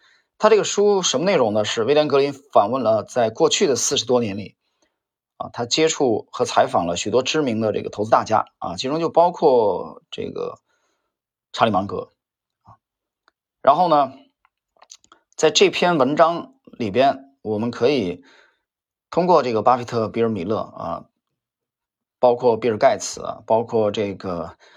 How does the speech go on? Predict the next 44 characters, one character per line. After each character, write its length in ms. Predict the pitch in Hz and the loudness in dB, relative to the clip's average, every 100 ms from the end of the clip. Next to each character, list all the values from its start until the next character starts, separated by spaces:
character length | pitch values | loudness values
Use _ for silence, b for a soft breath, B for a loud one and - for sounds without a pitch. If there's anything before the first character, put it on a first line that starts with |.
| b b | b b
呃， 160 | - 107 | -10 -2
莫 160 | 107 123 | 0 0
里 80 | |
什· 120 | 123 - | 0 -6
帕 160 | - 113 | -2 -2
伯 100 | 110 | 0
莱， 280 | 85 - _ _ _ _ _ _ | -4 -8 _ _ _ _ _ _
就 120 | - | -4
是 480 | 110 110 98 98 - | -2 -2 -2 -2 -2
莫 160 | 143 135 | 0 2
里 100 | 127 | 0
什· 200 | - 113 113 - _ _ _ _ _ _ _ _ _ _ | 0 0 -2 -4 _ _ _ _ _ _ _ _ _ _
帕 160 | 156 | 4
伯 100 | 123 | 4
莱。 300 | 117 98 123 - _ _ _ _ _ | 2 0 -6 -10 _ _ _ _ _
这 120 | - 160 | -4 2
个 80 | |
莫 160 | 165 185 | 4 4
里 100 | 156 | 2
什· 160 | 143 160 | 0 2
帕 160 | 175 | 4
伯 80 | 151 | 4
莱 200 | 131 120 | 4 2
呢， 140 | 143 131 | 0 0
他 440 | - 147 147 139 B B B B B _ | 4 4 4 -2 B B B B B _
应 180 | 127 151 | -4 2
该 160 | 165 160 | 4 2
前 240 | - 143 | -2 -2
些 60 | 156 | 0
年 180 | 139 | 0
出 200 | 120 - | -2 0
过 100 | 170 | 2
一 80 | 143 | 4
本 100 | 110 | 2
书 240 | 90 135 139 | -2 -2 -2
啊， 180 | - | -2
就 140 | 98 113 | -4 -4
是 300 | 113 110 107 | -2 -2 -2
跟 120 | 135 | 2
巴 120 | 135 | 2
菲 100 | 139 | 2
特 140 | 139 120 | 0 -2
午 160 | 85 | -2
餐， 400 | - 123 127 127 | -2 -2 -2 -8